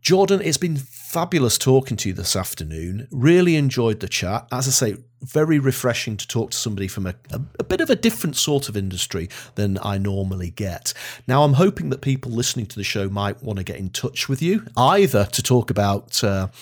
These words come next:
Little and Lively clothing or about your marketing agency offering. So what's the best place that people should get in touch with you?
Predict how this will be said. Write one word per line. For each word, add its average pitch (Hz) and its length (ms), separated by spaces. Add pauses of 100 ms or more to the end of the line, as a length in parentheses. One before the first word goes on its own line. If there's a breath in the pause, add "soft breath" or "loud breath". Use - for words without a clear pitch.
(300 loud breath)
Little 110 260
and 104 80
Lively 104 360
clothing 107 580
or 110 400
about 104 260
your 104 100
marketing 104 420
agency 98 440
offering. 98 400
So 131 320 (460 loud breath)
what's - 360
the 180 100
best 156 360
place 127 320
that - 140
people 107 400
should - 420
get 87 160
in 92 120
touch - 340
with - 120
you? - 160